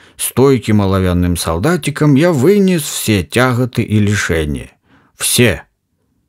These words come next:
Вон как я хочу, мняса. Подойдя к дому, увидели бегущую группу мальчишек с мешками лет от восьми до двенадцати.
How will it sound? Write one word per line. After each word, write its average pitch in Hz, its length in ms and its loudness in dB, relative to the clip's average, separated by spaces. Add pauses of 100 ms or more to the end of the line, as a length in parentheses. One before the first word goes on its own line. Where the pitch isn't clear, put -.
(960)
Вон 151 320 2
как - 260 -4
я 87 140 0
хочу, 95 460 -4 (200)
мняса. 107 640 2 (1300)
Подойдя 165 420 2
к 131 100 0
дому, 160 360 4
увидели 160 360 2
бегущую 131 580 0
группу 143 280 0
мальчишек 147 640 0
с - 80 -4
мешками 98 500 2
лет 95 240 0
от 92 120 -2
восьми 101 380 0
до 95 120 0
двенадцати. 110 640 -2